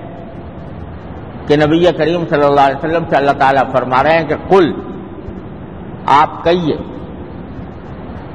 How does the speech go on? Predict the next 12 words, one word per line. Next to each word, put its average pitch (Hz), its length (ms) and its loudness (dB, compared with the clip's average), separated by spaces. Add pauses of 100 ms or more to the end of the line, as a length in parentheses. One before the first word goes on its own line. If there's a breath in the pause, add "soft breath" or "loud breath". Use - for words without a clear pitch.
(460)
کیا 165 220 8
کہیے؟ 185 340 0 (1600)
یہ 214 200 8
کہیے 170 420 2 (100)
کہ 165 280 4 (120)
میں 160 220 2 (100)
پناہ 180 340 4
مانگتا 156 540 2
ہوں 160 340 0
تمام 190 680 4 (100)
انسانوں 156 640 2
کے 147 220 0